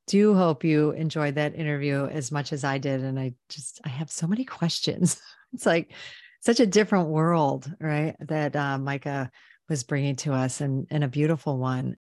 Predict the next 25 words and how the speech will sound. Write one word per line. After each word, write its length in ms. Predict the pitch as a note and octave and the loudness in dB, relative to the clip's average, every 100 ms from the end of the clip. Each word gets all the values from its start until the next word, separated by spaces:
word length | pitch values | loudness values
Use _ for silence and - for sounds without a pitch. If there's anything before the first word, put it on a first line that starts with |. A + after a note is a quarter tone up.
| - | 2
And 300 | G3+ F3 E3+ | 6 6 6
there 100 | F3 | 4
was 120 | E3+ | 4
something 320 | - A#3+ D#4 | 4 4 2
she 160 | D4 B3+ | 0 0
said 260 | - E3 D#3 | 2 2 4
that 120 | D3+ | 4
I, 60 | C#3+ | 2
I 240 | C#3 D3+ | 2 0
wanted 360 | C#3 D3 D3 B2+ | 0 0 0 -2
to 220 | D#3 C#3 | -6 -2
underline 800 | D#3 D3 D3 C3+ C3+ C3+ C3 - | 0 2 2 2 2 2 0 -2
that 220 | E3 D3+ C#3+ | -4 -2 0
I 200 | C#3 C3 - | -2 -4 -4
think, 360 | D3+ C#3 - - - - _ _ _ _ _ | -2 -2 -8 -18 -20 -20 _ _ _ _ _
I 100 | G#3+ | -2
don't 100 | A3+ | 2
know, 300 | G#3+ C#3+ - - | 2 0 -2 -2
I 140 | E3+ | 2
know 160 | F3+ F3+ | 4 4
I've 220 | E3+ D#3+ | 2 0
gotten 260 | D#3+ D3+ | -2 -2
caught 320 | C#3+ - C#3+ - | -6 -2 -2 0
in, 380 | D3+ C#3+ C#3 | -2 0 -2
and 520 | - E3 C#3+ C#3 C3+ | -2 -2 0 0 -2